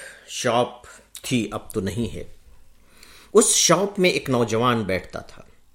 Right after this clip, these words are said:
नौजवान, उम्र hardly thirty years की होगी,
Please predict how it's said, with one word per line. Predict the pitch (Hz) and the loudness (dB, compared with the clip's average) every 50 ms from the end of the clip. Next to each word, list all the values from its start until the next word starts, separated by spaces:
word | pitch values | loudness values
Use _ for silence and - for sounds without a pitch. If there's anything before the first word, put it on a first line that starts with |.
| _ - - | _ -2 2
नौजवान, | 127 139 135 110 123 123 104 82 76 - - - - - - - - - - - _ _ _ _ _ _ _ _ _ _ _ - - | 4 6 6 4 4 0 -2 -2 -4 -8 -12 -18 -20 -20 -20 -20 -20 -20 -20 -20 _ _ _ _ _ _ _ _ _ _ _ -6 -2
उम्र | 214 240 247 208 202 143 - - - - _ - - - 151 | -2 0 4 4 4 4 2 -4 -18 -20 _ -14 -10 -6 -2
hardly | 160 185 180 170 156 135 113 - - - - | 0 2 2 2 0 -4 -4 -6 -8 -4 0
thirty | 131 127 127 - 107 87 90 | 0 0 -2 -4 -8 -6 -4
years | 101 98 95 - - | -4 -4 -4 -6 -8
की | - - 92 | -10 -10 -10
होगी, | 90 - 82 101 - 285 | -8 -8 -10 -10 -14 -14